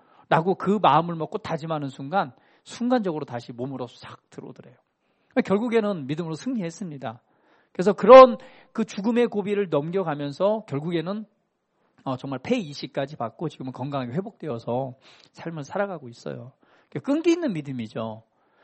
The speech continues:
그러니까 그리스도 안에서 내가 누구인가를 아는 거죠. 나는 그리스도 안에서 승리자야. 나는 이 땅에서 하나님의 부르심을 서-, 이루고 이룰 수 있는 그러한 삶을 살아가는 삶의 부르심을 안 거죠.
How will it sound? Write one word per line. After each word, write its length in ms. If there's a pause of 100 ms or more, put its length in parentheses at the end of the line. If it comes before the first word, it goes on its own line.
(140)
그러니까 180
그리스도 320
안에서 220
내가 240
누구인가를 580
아는 240
거죠. 460
나는 200
그리스도 240
안에서 160
승리자야. 840 (320)
나는 220
이 100
땅에서 360
하나님의 360
부르심을 600
서-, 300
이루고 680 (320)
이룰 340
수 240
있는 460
그러한 360
삶을 400
살아가는 680 (180)
삶의 380
부르심을 500
안 180
거죠. 380